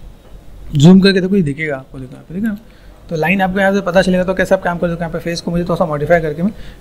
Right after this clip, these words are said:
face की cutting में अलग से करूँगा। जब मुझे face बनाना हो, तो मैं face पे भी काम करूँगा। अभी मैं आज क्या करता हूँ, मैं आपको दोस्तों body का स्ट्रक्चर, basic चीज़ को मैं एक बार आपको बता देता हूँ कि मुझे अगर कोई भी काम करना है, तो मैं कैसे चीज़ों को मैनेज करके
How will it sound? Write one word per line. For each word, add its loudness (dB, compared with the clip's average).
face 8
की 2
cutting 6
में 6
अलग 0
से -2
करूँगा। -4
जब 4
मुझे 6
face 6
बनाना 8
हो, 0
तो 0
मैं 6
face 2
पे -2
भी 8
काम 0
करूँगा। 0
अभी 4
मैं 6
आज 0
क्या 4
करता 2
हूँ, -2
मैं 2
आपको -2
दोस्तों -2
body 2
का -2
स्ट्रक्चर, -4
basic -8
चीज़ -14
को -12
मैं -10
एक -10
बार 2
आपको -4
बता 0
देता 2
हूँ 2
कि 4
मुझे 4
अगर 6
कोई -4
भी -2
काम -2
करना -4
है, -2
तो -8
मैं -6
कैसे -6
चीज़ों -4
को -8
मैनेज -6
करके 2